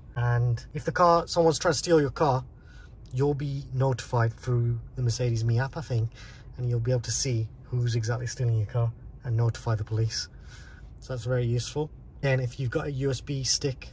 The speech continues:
if you've got it connected to the car, it will then save any dash cam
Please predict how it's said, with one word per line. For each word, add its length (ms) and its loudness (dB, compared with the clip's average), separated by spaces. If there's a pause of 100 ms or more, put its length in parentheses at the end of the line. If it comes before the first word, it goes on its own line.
(100)
if 120 -8
you've 80 -4
got 100 2
it 100 -4
connected 420 -6
to 80 -2
the 80 0
car, 280 0 (760)
it 120 -6
will 120 -2
then 200 2
save 580 2 (300)
any 220 0
dash 380 2
cam 380 2